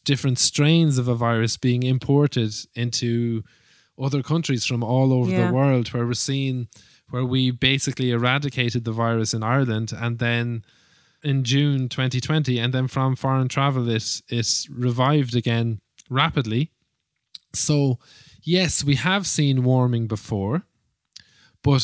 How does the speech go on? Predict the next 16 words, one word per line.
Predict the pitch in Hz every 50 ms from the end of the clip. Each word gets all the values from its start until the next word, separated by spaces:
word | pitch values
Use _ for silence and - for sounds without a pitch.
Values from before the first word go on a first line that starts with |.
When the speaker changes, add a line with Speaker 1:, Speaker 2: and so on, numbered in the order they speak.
| - -
Speaker 1:
over | 160 147 151 147 131 139 139 135
a | 131 131
much, | 131 127 127 131 139 165 190 - - -
much, | 151 147 135 135 - -
much | 135 131 135 143 139 -
slower | - - - 131 127 120 120 117 107
timescale | - - - 131 147 170 165 151 - - 123 113 104 101 101
than | 104 98 92 95
we | 95 92 90
were | 87 90
seeing. | - - - 104 95 92 98 123 156 - _ _ _ _ - -
Speaker 2:
That's | 202 - 247 277 - - -
what's | 269 220 -
really | 233 240 220 208 214
interesting | 220 247 - - 233 220 - - - 196
about | 190 180 190 180 175 170